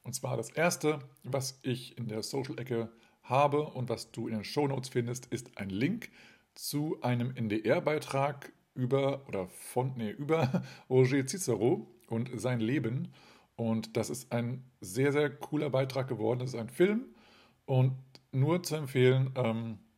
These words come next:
für mich persönlich hat sich auch nochmal einiges, ja, Neues ergeben, äh, aus meiner Sicht zu Roger Cicero.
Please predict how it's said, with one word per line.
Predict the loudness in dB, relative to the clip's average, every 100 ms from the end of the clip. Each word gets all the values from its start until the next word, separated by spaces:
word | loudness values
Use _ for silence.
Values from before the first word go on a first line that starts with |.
| _ _ _
für | -2
mich | 0 2
persönlich | 2 4 4 2
hat | 0
sich | 0 -2
auch | 0
nochmal | 2 0
einiges, | 2 2 2 0 -2 -10 -12 _ -4
ja, | 0 0 0
Neues | 0 2 2 0 -2
ergeben, | -2 0 -2 -2 -4 -2
äh, | 0 0 -2 -8 -18 _ _ _ _ -8
aus | -6 -6 -14 -2
meiner | 4 6 6
Sicht | 6 0 -6 -12
zu | -2 2 4
Roger | 4 4 4 4 0
Cicero. | -2 -2 -2 0 -2 -4